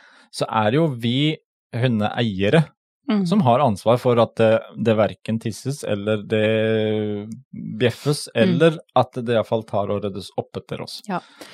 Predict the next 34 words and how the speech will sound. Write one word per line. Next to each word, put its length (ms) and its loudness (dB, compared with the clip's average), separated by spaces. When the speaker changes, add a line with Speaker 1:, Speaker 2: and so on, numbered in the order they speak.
Speaker 2:
Og 100 0
så 140 -4
skal 240 2
det 100 -2
jo 60 -2
sies 420 0
også 360 -2
at, 280 -10
ehm, 880 -2
fortsatt, 680 -4
eh, 640 0
hadde 280 -2
en 360 2
av 140 2
våre 340 2
vært 220 -2
til 200 -4
bry 260 0
for 160 -4
noe, 200 4
eh, 440 0
så 200 -4
hadde 100 0
jeg 80 0
satt 180 -4
veldig 260 0
pris 220 -4
på 120 -6
om 60 2
noen 260 0
kunne 440 -2
tatt 280 -6
i 100 -2
en 520 -4